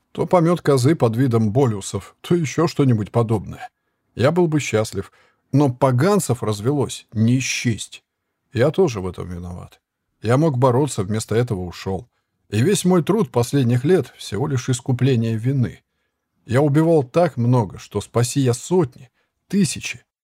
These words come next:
это вряд ли мне поможет. Поэтому я помогаю другим. Один в поле не воин, у меня другой путь. А Иисус, на которого ты всё время намекаешь, он был умнее меня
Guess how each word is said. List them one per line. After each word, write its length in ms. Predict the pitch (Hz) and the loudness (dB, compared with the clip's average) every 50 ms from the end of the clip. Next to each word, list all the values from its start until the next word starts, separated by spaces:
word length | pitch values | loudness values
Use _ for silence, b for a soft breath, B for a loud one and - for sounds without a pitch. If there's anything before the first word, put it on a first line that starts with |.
| _ _ _ _ | _ _ _ _
это 300 | - 120 117 - - 107 | -2 -2 -2 0 0 0
вряд 280 | 101 107 131 127 117 - | 0 2 2 2 2 0
ли 60 | 90 | -4
мне 160 | 92 95 95 | -6 -6 -6
поможет. 560 | 92 - 95 92 92 87 - - - _ _ _ _ _ _ _ _ _ _ _ - | -6 -6 -8 -8 -8 -10 -12 -18 -20 _ _ _ _ _ _ _ _ _ _ _ -2
Поэтому 380 | - 120 131 127 131 123 127 | 2 2 2 4 4 4 4
я 160 | 123 120 117 120 | 4 4 2 0
помогаю 500 | - 104 104 104 98 104 101 101 107 107 | -2 -4 -2 -2 -2 -2 -2 -2 -2 -2
другим. 540 | 101 110 113 113 110 104 - 92 - - _ _ _ _ _ _ _ _ _ _ _ _ - | -4 -4 -6 -6 -8 -8 -12 -16 -16 -18 _ _ _ _ _ _ _ _ _ _ _ _ -4
Один 360 | - 113 131 135 208 226 185 | 0 0 2 2 2 2 0
в 80 | - - | 0 2
поле 260 | - 190 185 170 156 | 2 2 4 4 4
не 120 | 156 156 | 2 2
воин, 440 | 156 185 214 202 156 107 87 80 - _ _ _ _ _ _ _ - | 2 2 2 2 2 2 -2 -8 -18 _ _ _ _ _ _ _ -6
у 100 | 127 117 | 0 0
меня 280 | 127 135 156 185 180 | 2 2 2 0 0
другой 360 | 139 139 147 143 185 190 139 | 0 -2 -2 0 0 0 0
путь. 280 | 120 - - - - - _ _ _ _ _ _ _ | -2 -6 -16 -18 -18 -20 _ _ _ _ _ _ _
А 160 | - 95 104 127 | -2 0 2 4
Иисус, 600 | 143 160 165 156 - - 226 254 240 - - - | 4 2 2 0 -4 -4 -2 0 0 0 -2 -2
на 100 | 104 101 | -4 0
которого 460 | - 127 127 135 139 127 120 123 120 | 2 2 2 4 2 2 4 2 2
ты 140 | - 123 113 | 2 0 -4
всё 180 | - - 139 | 0 0 0
время 280 | 135 131 135 113 104 107 | 2 2 0 0 0 -2
намекаешь, 760 | 110 117 123 139 143 143 - 117 90 76 - - - - _ _ _ _ _ _ _ _ _ | 0 0 0 0 0 0 0 0 0 0 -4 -12 -20 -20 _ _ _ _ _ _ _ _ _
он 260 | - - 196 208 185 | -8 -4 -2 -2 0
был 160 | 180 185 180 | 0 0 2
умнее 380 | 170 139 107 101 107 117 120 123 | 2 2 2 2 0 0 2 2
меня 400 | 113 101 95 90 - - - | 2 0 -2 -6 -10 -14 -20